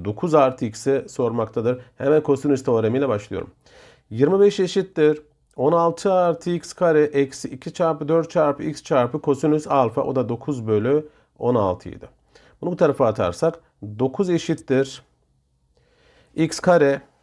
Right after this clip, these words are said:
şu sekiz ile on altıyı sadeleşirse eksi dokuz x bölü iki olacaktır. İçler dışlar yaparsak iki x kare eksi dokuz x eksi on sekizimiz ne olacaktır arkadaşlar? Sıfır olacaktır.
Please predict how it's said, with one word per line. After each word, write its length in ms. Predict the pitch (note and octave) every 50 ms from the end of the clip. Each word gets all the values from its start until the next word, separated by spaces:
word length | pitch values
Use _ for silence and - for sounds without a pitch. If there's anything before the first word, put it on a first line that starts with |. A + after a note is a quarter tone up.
| _ _ _ _ _ _ _ _
şu 140 | _ - C3+
sekiz 340 | - - C#3+ C3 - D3+ C#3
ile 80 | C#3+
on 80 | C#3+ C#3
altıyı 240 | C3 C3 C3 C3 B2
sadeleşirse 560 | - C#3 C#3 C3 A2+ G#2 - G#2 G#2+ - D#3+
eksi 260 | - - - - C3
dokuz 320 | C3+ B2+ C3 - E3+ D3 B2+ A#2 - -
x 280 | C3 A#2+ - - -
bölü 200 | G#2+ A2 B2+ D#3
iki 220 | - - A2 - C#3
olacaktır. 520 | A2 G2+ F#2+ F2+ G2 E2+ E2 _ _ _ _ _ - - - -
İçler 320 | - - - F#3+ F#3+ F#3+
dışlar 220 | E3+ E3 - G3+ F3+
yaparsak 500 | D#3 - C3 G#2+ F#2+ F#2+ - D3+ D3+ D3+ -
iki 280 | C#3 A#2 - - E3+ D#3+
x 140 | C#3 -
kare 400 | - D#3 C#3+ C3 A#2 A#2+ B2+ B2+ - _ _ _ _ _
eksi 480 | - B2+ C3 B2+ B2+ - - G#2 F2 G2
dokuz 360 | G#2+ A#2 A2+ - - E3 D3
x 340 | D#3+ D#3 D3+ - - - -
eksi 440 | C3+ C3+ A#2+ A2 A2+ - - - - -
on 200 | - C#3+ D#3 D#3+
sekizimiz 580 | D3+ - D3 C3 - C3+ A#2+ B2+ B2+ C#3+ D3 C#3
ne 100 | D3 E3
olacaktır 500 | F3+ F3 C#3+ A2+ B2+ A2+ G2+ G#2+ A#2+ G#2
arkadaşlar? 520 | G2+ G2 - G#2 G2 G2+ - D#3+ E3+ E3 - _ _ _ _
Sıfır 560 | - - - D#3+ C#3+ - C3 C3+ C#3+ D3+ D3+ -
olacaktır. 800 | - A2 A2 A2 G#2 F#2+ G#2+ G#2+ F#2+ F2 - _ _ _ -